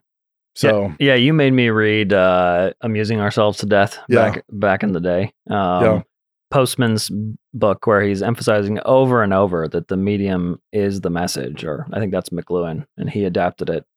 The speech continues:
Speaker 2: Medium
Speaker 1: Yeah.
Speaker 2: is the metaphor. And the medium for Facebook, I'm trying to figure out what that is. The medium is that you create the preset options, that if you live the preset life,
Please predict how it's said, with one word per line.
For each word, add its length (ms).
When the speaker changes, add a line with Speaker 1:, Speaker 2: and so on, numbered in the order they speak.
Speaker 2:
Medium 300
Speaker 1:
Yeah. 60
Speaker 2:
is 80
the 80
metaphor. 580
And 160
the 60
medium 760
for 220
Facebook, 720
I'm 60
trying 160
to 60
figure 240
out 100
what 140
that 140
is. 360
The 80
medium 480
is 360
that 220
you 680
create 640
the 80
preset 520
options, 720
that 100
if 120
you 240
live 260
the 80
preset 520
life, 460